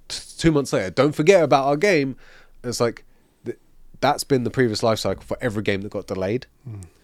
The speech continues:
Speaker 1: Whereas with this, they're like, "Oh no, it's basically ready. We're bringing, we're bringing it to market soon. You'll, you'll have it Q one
Speaker 2: You'll
Speaker 1: next
Speaker 2: see
Speaker 1: year."
Speaker 2: it.
Speaker 1: And it's like, <clears throat> that, that's the way to do it. Now, if it gets delayed, I'll just,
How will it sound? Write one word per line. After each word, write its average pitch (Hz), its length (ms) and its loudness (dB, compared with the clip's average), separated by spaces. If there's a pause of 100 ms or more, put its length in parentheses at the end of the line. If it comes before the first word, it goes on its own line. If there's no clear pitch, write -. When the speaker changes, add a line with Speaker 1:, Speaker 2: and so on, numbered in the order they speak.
(280)
Speaker 1:
Whereas 117 220 2
with 110 120 -4
this, 135 200 2
they're 117 100 0
like, 101 160 -2
"Oh 143 80 0
no, 147 120 2
it's 110 100 -6
basically 123 320 0
ready. - 280 -8 (800)
We're 107 100 2
bringing, 110 300 0
we're 117 120 0
bringing 127 240 2
it 104 100 -8
to 104 80 -8
market 107 380 -4 (380)
soon. - 280 0 (160)
You'll, 123 180 2
you'll 143 180 2
have 170 220 4
it - 140 -8
Q 113 180 -8
one 104 200 -6
Speaker 2:
You'll 90 100 -10
Speaker 1:
next 104 140 -14
Speaker 2:
see 95 80 -8
Speaker 1:
year." 101 220 -12
Speaker 2:
it. 107 60 -20 (600)
Speaker 1:
And 123 120 -4
it's 117 140 -6
like, 107 380 -2 (500)
<clears throat> - 440 -20
that, 175 300 4
that's 127 200 -2
the 101 80 -8
way 87 120 -6
to - 120 -14
do 87 80 -8
it. 85 80 -10
Now, 95 160 -4
if 104 100 -6
it 139 60 0
gets 135 160 -2
delayed, 95 420 -4 (240)
I'll 90 120 -4
just, - 180 -12